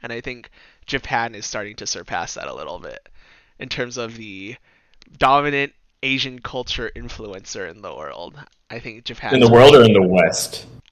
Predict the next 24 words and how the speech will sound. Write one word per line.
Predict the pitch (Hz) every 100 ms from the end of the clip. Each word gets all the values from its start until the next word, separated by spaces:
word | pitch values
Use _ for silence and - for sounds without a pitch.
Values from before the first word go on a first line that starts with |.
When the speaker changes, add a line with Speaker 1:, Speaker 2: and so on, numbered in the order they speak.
| _ -
Speaker 1:
I, | - -
I, | 64 60 -
I'm | 123
guessing | 123 110 - 110
the | 85
world. | 82 80 78 _ _ _ _ _ _ _
I | -
was | 165
telling | 233 233 214
some | 208 180
of | 160
my | 143
Malaysian | 127 113 120 127
friends, | 117 107 101
and | 110
they're | 113
like, | 101 101
"Yeah, | 156 156
like, | 110 87 -
Japan | 151 139 139
decor | 135 - 131 113
is, | -
like, | 101 -
everywhere | 131 113 98 73 55